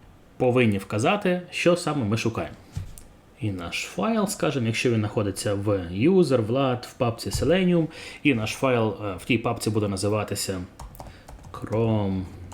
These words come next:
driver крапка exe, чи якось так, то наш, а, драйвер, тобто на,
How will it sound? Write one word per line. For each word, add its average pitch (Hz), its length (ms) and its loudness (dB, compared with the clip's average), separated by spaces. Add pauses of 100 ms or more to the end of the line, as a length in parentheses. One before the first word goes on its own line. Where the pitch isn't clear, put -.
(420)
driver 98 840 -2 (600)
крапка 104 640 -4 (640)
exe, 113 580 0 (600)
чи - 140 0
якось - 360 -4
так, 214 300 0 (460)
то 226 460 4
наш, 139 560 0 (240)
а, 92 200 -4 (840)
драйвер, 147 440 2
тобто 98 260 -4
на, 107 140 -2